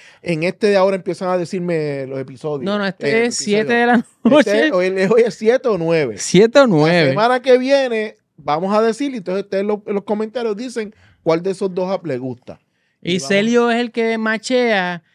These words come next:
Speaker 2: los durotes con los, con los más débiles
Speaker 1: Que,
Speaker 2: para
Speaker 1: by the
Speaker 2: ir.
Speaker 1: way, este, también se puede hacer cuando tú haces la,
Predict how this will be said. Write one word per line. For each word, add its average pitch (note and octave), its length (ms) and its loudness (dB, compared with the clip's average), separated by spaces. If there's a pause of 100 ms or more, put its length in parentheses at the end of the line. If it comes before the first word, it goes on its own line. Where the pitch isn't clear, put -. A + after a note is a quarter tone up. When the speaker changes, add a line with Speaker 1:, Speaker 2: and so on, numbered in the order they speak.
(260)
Speaker 2:
los D3 280 -2
durotes G3 500 0
con D3+ 300 -4
los, B2+ 400 -4 (320)
con C3+ 200 -14
los C3+ 140 -10
más D#3 160 -8
débiles A3+ 340 -4
Speaker 1:
Que, D#3 80 2
Speaker 2:
para D#3 120 0
Speaker 1:
by D3+ 80 2
the - 40 2
Speaker 2:
ir. C#3+ 40 -2
Speaker 1:
way, G3 240 -2
este, D#3 240 -6
también C3 340 -6
se F3 140 -6
puede F#3+ 260 -4
hacer F#3+ 400 -6
cuando D3+ 280 -8
tú C3+ 120 -8
haces E3+ 280 -6
la, E3+ 540 -4